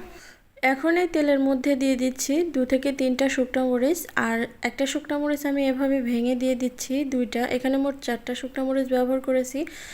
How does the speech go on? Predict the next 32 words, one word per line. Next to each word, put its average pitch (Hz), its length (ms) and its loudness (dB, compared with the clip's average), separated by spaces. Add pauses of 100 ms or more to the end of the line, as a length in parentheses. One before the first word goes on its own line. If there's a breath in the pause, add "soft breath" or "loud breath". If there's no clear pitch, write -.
(180 loud breath)
আপনারা 285 420 6
আপনার 294 300 2
ঝালের 247 300 2
পরিমাণ 247 440 4
বুঝে 233 340 4
তারপরে 233 400 2
শুকনো 226 320 0
মরিচটা 226 340 0
ব্যবহার 214 340 2
করবেন। 202 340 -4 (520 loud breath)
শুকনো 302 300 6
মরিচ 339 260 6
ফোড়ন 302 340 6
দেওয়া 302 220 6
হয়ে 262 280 6
গেলে 269 260 6 (140)
এখন 247 280 0 (160)
আমগুলোকে 240 680 2 (140)
এর 233 160 0
মধ্যে 226 340 -2
দিয়ে 220 220 0
দিচ্ছি। 214 420 -4 (1040 loud breath)
আর 233 220 0
এখানে 311 380 4
কিন্তু 311 320 0
আমি 262 260 4
প্রায় 240 340 4
হাফ 220 300 0
কাপের 262 340 2
থেকেও 277 280 2 (100)
একটু 269 320 2
বেশি 233 440 2